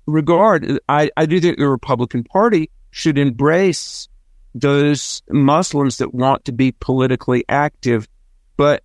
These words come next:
there has to be a, a very sincere, um, commitment on both parties that what we're about is the preservation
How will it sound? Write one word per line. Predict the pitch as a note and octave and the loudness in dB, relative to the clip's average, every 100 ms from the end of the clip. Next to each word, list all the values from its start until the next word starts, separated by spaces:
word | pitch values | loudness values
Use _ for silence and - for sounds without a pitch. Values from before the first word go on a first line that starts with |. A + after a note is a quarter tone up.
| - | -4
there | C#3 | -2
has | C3+ - F3+ F#3+ - | -2 -2 0 0 -4
to | G3 | -6
be | D#3+ C#3+ C3 B2 A#2+ - _ _ _ - | 0 2 4 2 0 -6 _ _ _ -4
a, | C3 B2+ - | 0 0 0
a | B2 | -2
very | A2 B2+ D3+ E3+ E3+ | 0 0 2 2 0
sincere, | - C#3+ B2+ - - E3+ F3 C#3+ B2 A#2 - _ _ _ _ - | -2 -2 -2 -2 -2 0 2 2 0 -2 -8 _ _ _ _ -2
um, | B2+ B2 B2 A#2 - | 0 2 2 0 -2
commitment | C#3+ D#3 F3+ - C3+ B2+ - | 0 2 0 -2 -2 -2 0
on | C3 A#2+ | 0 2
both | C#3+ C3 - - | 0 0 -4 -10
parties | - G3+ F#3 A#2+ A2 - - _ _ _ | 0 0 2 2 0 -4 -14 _ _ _
that | C3 C3 | -2 -2
what | C3+ D#3 E3 D#3 | 2 2 2 2
we're | D#3+ C#3 | 0 0
about | A2+ C#3 D3+ D3 A#2 - _ - | -2 0 2 0 0 -6 _ -8
is | B2 A2+ | -8 -4
the | B2 | -6
preservation | - D#3 D3 D3 C3 B2 B2 A#2+ - B2 A2+ | -2 0 0 0 0 2 0 -2 -2 -2 -2